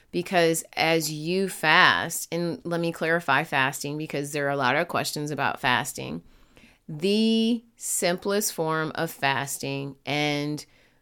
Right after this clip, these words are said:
the fasting that is mentioned in the Bible is some form of abstaining from food or drink. So that's relative to you.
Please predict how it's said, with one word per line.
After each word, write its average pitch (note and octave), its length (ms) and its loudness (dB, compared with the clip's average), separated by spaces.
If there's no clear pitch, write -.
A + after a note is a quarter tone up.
the D#3+ 160 -2
fasting E3 460 6
that D#3+ 140 0
is D3+ 120 -4
mentioned D3 440 -4
in C#3+ 260 -4
the D#3+ 80 -2
Bible D3+ 680 0
is E3+ 680 0
some F#3+ 400 0
form F3+ 320 -2
of E3 160 -2
abstaining D#3 800 -2
from D3 280 -6
food C#3+ 420 -6
or C3 100 -4
drink. G#2 460 -10
So C#3+ 520 0
that's F3 280 0
relative D3+ 400 0
to - 120 -8
you. G#2 280 -6